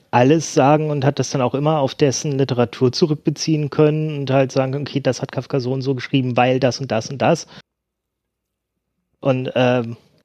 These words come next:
das ist halt auch faszinierend, dann jemanden, der Literatur wirklich so durchdringen kann, auch wenn's eine kleine Ausschnittliteratur ist, äh, dem dann zuzuhören.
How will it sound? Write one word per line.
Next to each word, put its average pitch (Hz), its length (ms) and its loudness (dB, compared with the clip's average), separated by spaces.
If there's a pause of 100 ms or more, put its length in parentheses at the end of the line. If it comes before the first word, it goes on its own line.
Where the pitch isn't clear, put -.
(600)
das 127 200 0
ist 165 140 0
halt 156 140 2
auch 143 220 2
faszinierend, 143 640 -2
dann 147 400 -2
jemanden, 147 600 0
der 147 100 6
Literatur 139 800 0
wirklich 143 300 0
so 143 140 2
durchdringen 139 760 0
kann, 110 260 0
auch 113 160 -2
wenn's 131 120 -2
eine - 100 -4
kleine 123 240 -2
Ausschnittliteratur 117 880 -4
ist, 107 320 -10
äh, 120 260 0
dem 117 180 -2
dann 117 140 -4
zuzuhören. 139 560 -2